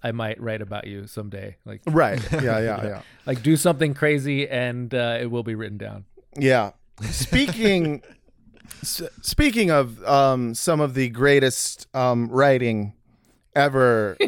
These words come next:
Speaker 2: uh,
Speaker 1: <laughs>
Speaker 2: put on, uh,
Speaker 1: Ooh, this is gonna be a
Speaker 2: paper.
Speaker 1: good segue. I can feel it.
Speaker 2: Um,
Speaker 1: <laughs>
Speaker 2: let's talk about,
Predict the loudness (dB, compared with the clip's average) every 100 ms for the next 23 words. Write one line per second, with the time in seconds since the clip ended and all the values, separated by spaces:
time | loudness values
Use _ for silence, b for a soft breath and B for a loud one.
0 | 0 2 4 4 2 -4 -20 -20 -20 _
1 | -4 2 2 2 0 2 0 -2 -2 2
2 | 2 2 -2 -10 -10 -2 4 4 4 0
3 | -2 -4 -4 -4 -4 -6 -8 -10 -12 -8
4 | -8 -8 -12 _ _ _ 2 4 4 2
5 | 0 2 2 2 -2 0 4 4 2 0
6 | 2 4 6 4 2